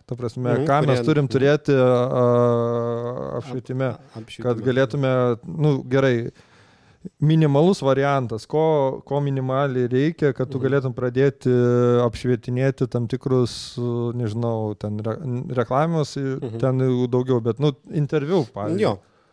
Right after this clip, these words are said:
Speaker 2: bet, e,
Speaker 1: Interviu, kam, ko reikia, e, kad gražiai pasišviesti interviu?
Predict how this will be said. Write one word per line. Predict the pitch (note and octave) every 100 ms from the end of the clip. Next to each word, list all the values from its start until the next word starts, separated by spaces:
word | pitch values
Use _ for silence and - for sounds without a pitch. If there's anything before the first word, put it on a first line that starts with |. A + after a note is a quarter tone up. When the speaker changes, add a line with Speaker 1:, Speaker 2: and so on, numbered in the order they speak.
| _ A#2+
Speaker 2:
bet, | C3
e, |
Speaker 1:
Interviu, | C#3+ E3 F3 G3+ E3+
kam, | F3 E3 D3
ko | - F3+
reikia, | D#3+ E3 D3 C3 B2+ B2+ B2+ B2+ B2+ A#2+
e, |
kad | C#3 B2+
gražiai | C3+ B2+ B2+ A#2+ D#3+
pasišviesti | C3+ A#2+ A2+ C3+ C3+ C3
interviu? | B2 B2+ B2 B2+